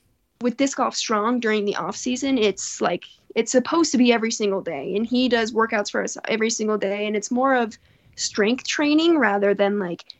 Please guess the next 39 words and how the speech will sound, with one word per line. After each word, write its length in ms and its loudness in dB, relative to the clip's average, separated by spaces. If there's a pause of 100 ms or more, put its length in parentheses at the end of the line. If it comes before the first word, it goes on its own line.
(120)
heavy 560 0
lifting, 640 0
because 280 2
as 180 2
disc 180 0
golfers, 440 0
it's 180 -4
not 180 -4
like 260 -2 (460)
we're 300 6 (260)
doing 420 2
too 260 -2
much 400 0
to, 120 -2
like, 260 0
lift 360 -2
other 200 2
than 160 -2
lifting 320 -4
our 100 -4
bag, 420 -2
you 160 -4
know, 240 -2
but, 240 0
like, 280 -6 (720)
we're 220 4
not 380 2
your 240 2
football 340 -2
player 560 -2
or 180 -2
anything, 640 -2
well, 220 -4 (140)
you, 260 -10
you 100 -20
know, 140 -18 (100)
American 520 2
football 320 -8
player, 420 -6